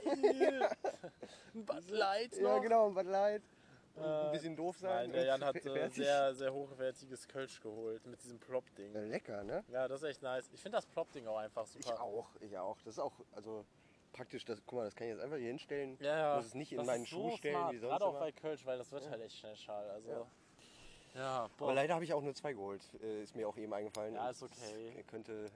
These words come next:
Speaker 2: dünn
Speaker 1: Bei
Speaker 2: werden.
Speaker 1: der Hitze hittet das ja auch nochmal eh anders.
Speaker 2: Das, ja, das stimmt auch. Das stimmt
Speaker 1: Also so
Speaker 2: auch.
Speaker 1: heiß, dass nicht mal die, äh, Opas an der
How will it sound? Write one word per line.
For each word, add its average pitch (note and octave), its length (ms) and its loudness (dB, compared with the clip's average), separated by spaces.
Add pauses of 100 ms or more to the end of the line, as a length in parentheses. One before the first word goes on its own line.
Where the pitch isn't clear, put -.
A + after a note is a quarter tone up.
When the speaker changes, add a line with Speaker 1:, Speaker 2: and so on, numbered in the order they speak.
(300)
Speaker 2:
dünn G#2+ 140 -8
Speaker 1:
Bei G2 80 -4
Speaker 2:
werden. F#2 120 -4
Speaker 1:
der A#2+ 80 -4
Hitze A#2+ 440 -8
hittet A#2+ 300 -12
das A2+ 360 -6
ja A2+ 100 -2
auch G#2+ 100 -2
nochmal G#2+ 360 -10
eh G#2 100 -10
anders. A2 320 -10
Speaker 2:
Das, - 280 -6
ja, A2+ 220 2
das A2+ 120 -6
stimmt G#2 280 -8
auch. A#2 140 0
Das - 320 -18
stimmt - 260 -16
Speaker 1:
Also C3+ 160 -6
so F3 80 -2
Speaker 2:
auch. F#3 60 2
Speaker 1:
heiß, F3 180 0
dass D3+ 160 -6
nicht D#3+ 180 -10
mal D3 200 -6
die, C#3 340 -8
äh, B2+ 480 -6 (100)
Opas C#3+ 460 -4
an B2 320 -8
der A#2 440 -4